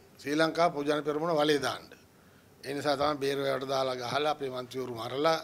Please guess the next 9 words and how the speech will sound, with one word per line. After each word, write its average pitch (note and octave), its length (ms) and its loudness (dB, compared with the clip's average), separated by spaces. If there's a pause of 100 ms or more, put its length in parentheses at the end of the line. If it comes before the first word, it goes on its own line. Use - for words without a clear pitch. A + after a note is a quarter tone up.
(140)
අපේ B2 240 -12
ගෙවල් B2 260 -6
ගිනි C#3 200 -6
තියලා F3 340 4 (720)
තාම E3 300 8
සැලසුම් E3+ 380 4
සහගත E3+ 340 6
වැඩපිළිවෙලක් D#3+ 500 2
කරේ F#3 240 2